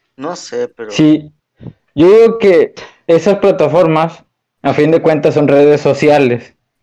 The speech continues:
Speaker 2: Entonces,
Speaker 1: Sí.
Speaker 2: si un video de, de esa llamada se hace viral, no tiene nada de malo porque es una red social. O sea, es como si,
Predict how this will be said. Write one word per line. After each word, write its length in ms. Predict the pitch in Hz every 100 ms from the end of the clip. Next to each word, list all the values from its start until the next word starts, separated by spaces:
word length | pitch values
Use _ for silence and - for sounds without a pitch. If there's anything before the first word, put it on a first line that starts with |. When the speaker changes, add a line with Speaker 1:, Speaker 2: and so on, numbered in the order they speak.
| -
Speaker 2:
Entonces, 580 | 131 123 139 131 165 165
Speaker 1:
Sí. 300 | - 117 107 _ _
Speaker 2:
si 240 | - 151
un 180 | 147 156
video 420 | 175 175 175 180
de, 340 | 175 151 139 123
de 480 | 127 127 127 123 127
esa 160 | 170
llamada 580 | 165 151 143 139 151 151
se 160 | 151 123
hace 200 | 127 156
viral, 560 | 151 147 139 147 151 -
no 180 | 135 123
tiene 160 | 131
nada 180 | 127 123
de 60 | 117
malo 320 | 127 143 127
porque 220 | 127 123
es 60 | 131
una 140 | 127
red 200 | 127 120
social. 560 | 135 117 160 151 127 -
O 120 | 123
sea, 280 | 113 117 113
es 100 | 113
como 260 | - 151 131
si, 520 | 139 127 120 113